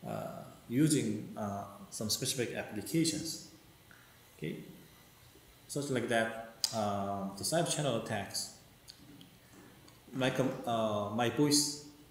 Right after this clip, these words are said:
or your voice have their unique pattern, unique features, right? So using machine learning technique or A I algorithm, so without any, uh, cy-, uh, encryption or decryption algorithm knowledges,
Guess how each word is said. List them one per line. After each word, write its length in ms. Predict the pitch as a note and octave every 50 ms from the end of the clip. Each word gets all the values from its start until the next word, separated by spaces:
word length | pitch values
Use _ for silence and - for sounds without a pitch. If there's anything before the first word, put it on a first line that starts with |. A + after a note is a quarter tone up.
| - - - - - -
or 200 | - A#2 A2+ A2
your 160 | A2+ B2 B2+
voice 560 | A#2 B2+ C#3+ C#3+ C#3+ C#3+ - - - - - - - - - -
have 240 | - - C#3+ C3 B2+
their 260 | - B2+ A#2+ A#2 A#2 A2
unique 340 | G#2+ A#2 C3+ C#3+ C#3+ C#3 C#3 - - - - - - - -
pattern, 380 | - D#3+ D#3 C3 G#2 F#2 F#2+ G#2
unique 400 | B2 B2 B2+ C3+ C3 - - -
features, 520 | - - F#3+ F#3+ F#3+ F#3+ G3 F#3+ - - - -
right? 220 | - A2+ C3 F3+ F#3 - - - - - - - - - - - - - - - -
So 340 | - - - B2+ A2+ A2 A2
using 400 | G#2+ A2+ C3 B2+ C3+ B2+ B2 A#2+
machine 300 | A2+ A2+ A#2 A#2 B2+ A#2+
learning 340 | A#2 A2+ A2+ A2 G#2+ G2+ G2
technique 460 | - A2+ - - C#3+ D3 D#3+ F3 E3+ - - - - - - -
or 260 | - A#2 A2+ A2 - -
A 180 | A#2 A2+ A2+
I 220 | A2+ A2 A2+ A#2+ A2
algorithm, 420 | A2 G#2+ A2+ B2 C#3 F3 G3 G#3+ - - - - - - - - - - - - - - - -
so 160 | - - A#2+
without 420 | G#2+ A2 B2 B2+ C3+ C3 B2+ B2+ C3+
any, 540 | B2 A#2+ A#2+ A#2+ A#2+ A#2+ A#2 A#2 A#2+ A#2 A#2 - -
uh, 140 | A2+ G#2
cy-, 300 | G2+ - - B2+ B2+ B2+ A#2+ -
uh, 80 | A2 G#2+
encryption 540 | A2 A2+ A2+ - B2+ A#2+ A#2 - A#2+ A#2+ A2+
or 60 | G#2+
decryption 400 | G#2 - A2+ - B2 A#2+ A#2 A#2+
algorithm 520 | A#2 A2 A2 A2+ A2 A2 A2 A2+ A2 A2 G#2+ - - - - - - -
knowledges, 720 | A#2 A2 B2+ C3+ C3 A#2 A2+ A2 A2 G#2+ - - - -